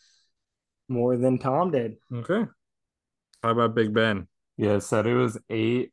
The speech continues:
Speaker 3: and two against Big Ben, Tom Brady.
Speaker 2: Oof.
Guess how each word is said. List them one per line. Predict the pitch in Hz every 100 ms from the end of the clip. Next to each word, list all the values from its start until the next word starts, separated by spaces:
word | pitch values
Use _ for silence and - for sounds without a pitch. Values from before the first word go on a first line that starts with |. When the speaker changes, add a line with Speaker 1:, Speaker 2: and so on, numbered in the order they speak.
| -
Speaker 3:
and | 120 104
two | - 107 104 90 90 92 -
against | 98 98 90 -
Big | 98 90
Ben, | 92 87
Tom | 87 95 92
Brady. | 90 87 87 90 90 _ -
Speaker 2:
Oof. | 107 101 -